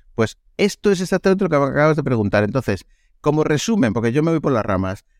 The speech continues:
apunta los hábitos, no te hagas trampas. Si no está ahí escrito, es que no lo has hecho. Y ya está.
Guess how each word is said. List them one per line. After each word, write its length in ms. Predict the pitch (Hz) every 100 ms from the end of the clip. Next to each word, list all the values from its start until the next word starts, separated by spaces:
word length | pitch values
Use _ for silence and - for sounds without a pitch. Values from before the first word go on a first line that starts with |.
| _ _ _ _
apunta 420 | 135 135 226 220
los 140 | 220 156
hábitos, 480 | 160 123 104 95 -
no 180 | 123 147
te 120 | 180
hagas 180 | 196 165
trampas. 480 | - 143 - 85 - _ _
Si 240 | - - 147
no 140 | 202
está 340 | 226 - 180 -
ahí 300 | 143 151 123
escrito, 560 | 117 - 175 180 - -
es 80 | 143
que 140 | -
no 120 | 165 175
lo 80 |
has 120 | 156 156
hecho. 240 | - - - _ _ _ _ _ _ -
Y 80 |
ya 100 | 139
está. 300 | 156 135 -